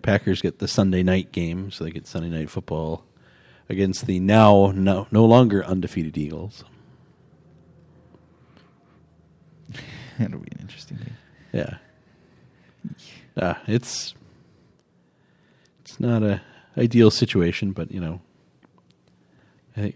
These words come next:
Speaker 1: I think you, we gotta be used to it by now, right?
Speaker 2: But it'll be wild if the Lions win tomorrow. Like, they're, I mean, they're technically ahead of us already 'cause we're four and seven and they're four and six. But, yeah, they're, like, our old running back there,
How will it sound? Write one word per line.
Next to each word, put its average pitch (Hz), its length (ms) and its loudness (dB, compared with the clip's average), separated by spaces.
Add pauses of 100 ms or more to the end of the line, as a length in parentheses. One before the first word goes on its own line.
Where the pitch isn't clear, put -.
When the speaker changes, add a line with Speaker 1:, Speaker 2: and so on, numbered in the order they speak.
Speaker 1:
I - 40 -20
think 92 320 -4
you, 90 120 -4 (240)
we 107 100 2
gotta 95 240 2
be 92 80 0
used 78 240 -6
to - 120 -4
it 65 60 -10
by 80 120 -6
now, 80 240 -8
right? 85 240 -8 (240)
Speaker 2:
But 131 40 8
it'll 135 100 8
be 131 140 8
wild 117 320 6
if - 160 -2
the 101 100 -2
Lions 104 440 -2
win 101 160 -2
tomorrow. 87 640 -10
Like, 98 240 -10 (140)
they're, 104 500 -4
I - 60 -2
mean, 117 120 6
they're 104 120 6
technically - 540 -2
ahead 104 180 -2
of 98 100 -4
us 107 160 -4
already 123 300 2
'cause 104 240 -6
we're 110 100 -4
four 107 260 -6
and 101 120 -6
seven 107 240 -2
and 101 100 -2
they're 101 100 -2
four 104 220 -6
and 95 140 -8
six. - 460 -6 (580)
But, - 260 -6 (260)
yeah, 90 260 -4 (200)
they're, 110 360 -4 (1300)
like, 98 260 -12
our 113 200 0
old 123 160 6
running 135 260 6
back 107 280 -2
there, 104 360 -4